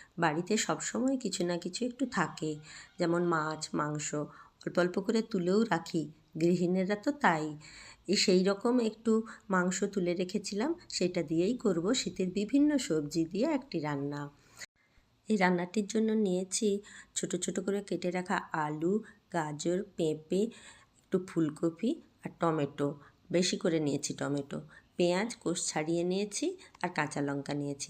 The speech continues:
ফোড়নের জন্য নিয়েছি তেজপাতা আর দুটো শুকনো লঙ্কা। এই যে মাংসটা ছিল, এই মাংসটাই আমি ছোট করে কুচি কুচি করে কেটে রেখেছি। এইবার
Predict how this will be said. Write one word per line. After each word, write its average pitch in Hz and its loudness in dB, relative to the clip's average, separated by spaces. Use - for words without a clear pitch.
ফোড়নের 160 -2
জন্য 185 0
নিয়েছি 160 0
তেজপাতা 175 -4
আর 151 2
দুটো 151 -6
শুকনো - -6
লঙ্কা। 143 -6
এই 190 0
যে 196 0
মাংসটা 170 -2
ছিল, 170 0
এই 180 4
মাংসটাই 170 0
আমি 240 2
ছোট 180 -2
করে 180 -2
কুচি - -2
কুচি 143 -2
করে 151 0
কেটে 147 -4
রেখেছি। 143 -4
এইবার 196 0